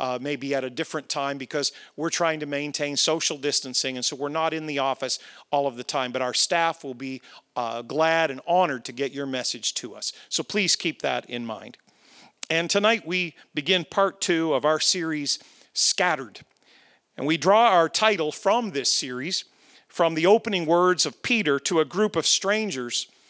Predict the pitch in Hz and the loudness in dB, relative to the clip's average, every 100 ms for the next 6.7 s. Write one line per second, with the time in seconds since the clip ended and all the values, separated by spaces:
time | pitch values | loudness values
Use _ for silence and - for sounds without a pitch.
0 | - - 190 170 156 139 - - 208 208 | -12 0 6 8 6 6 4 6 6 6
1 | 156 147 - 160 165 160 165 170 180 147 | 4 -2 -4 0 0 0 2 2 2 0
2 | 180 185 175 147 165 147 147 143 120 95 | -2 -2 0 0 -2 0 0 -2 -6 -10
3 | _ _ _ _ _ - - 151 220 202 | _ _ _ _ _ -20 -2 4 4 4
4 | 190 190 151 180 175 170 - 233 180 131 | 2 0 0 2 2 0 -2 0 0 -4
5 | 151 139 - - - - 185 165 - 175 | -4 -4 -6 -12 -6 4 4 4 2 2
6 | 165 170 156 143 - 135 | 2 2 2 0 0 -2